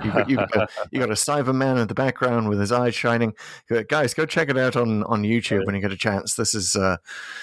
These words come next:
Speaker 1: we're, we're, we're getting into the special effects here. That special effect alone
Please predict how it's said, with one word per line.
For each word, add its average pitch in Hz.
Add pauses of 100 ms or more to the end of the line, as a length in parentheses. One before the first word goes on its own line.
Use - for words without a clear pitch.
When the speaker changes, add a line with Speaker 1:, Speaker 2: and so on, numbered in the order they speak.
(220)
Speaker 1:
we're, 127
we're, 117
we're 135
getting 160
into 135
the 131
special 127
effects 113
here. 101
That 165
special 165
effect 123
alone 104